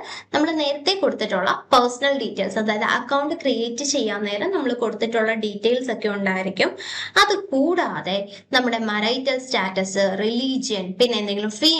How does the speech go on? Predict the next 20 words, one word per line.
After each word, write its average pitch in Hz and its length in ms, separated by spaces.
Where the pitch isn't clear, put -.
എക്സംഷൻ 220 580
ഉണ്ടെങ്കിൽ 196 360
അതിനെക്കുറിച്ചുള്ള 240 920
ഡീറ്റെയിൽസ്. 196 640
അപ്പൊ - 140
ഇവിടെ 220 400
ഫ്രീ 247 240
എക്സംഷൻ 233 460
no 208 60
ആണ് 202 220
കൊടുത്തിരിക്കുന്നത്. 202 760
Then 415 160
നമ്മുടെ 294 200
മദർ 214 400
ടങ്, 233 320
നമ്മുടെ 233 280
choice 240 380
of 226 80
language, 208 640
അതായത് 202 280